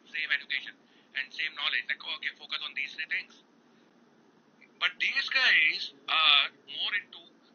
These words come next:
roti, kapda and makan along with X Y Z. Roti, ka-, roti, kapda and makan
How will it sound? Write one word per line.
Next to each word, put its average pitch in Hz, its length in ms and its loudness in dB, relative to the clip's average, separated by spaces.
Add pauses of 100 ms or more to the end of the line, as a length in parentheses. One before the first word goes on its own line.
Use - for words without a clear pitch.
(120)
roti, 196 240 -8
kapda 190 240 -6
and 196 80 -8
makan 151 480 -4 (400)
along 180 240 -6
with 190 120 -4 (440)
X - 160 -8
Y 180 160 -4
Z. - 80 -18 (1200)
Roti, 165 240 -12
ka-, 214 160 -10 (160)
roti, 180 160 -12
kapda 214 240 -8
and 208 80 -18
makan 180 240 -10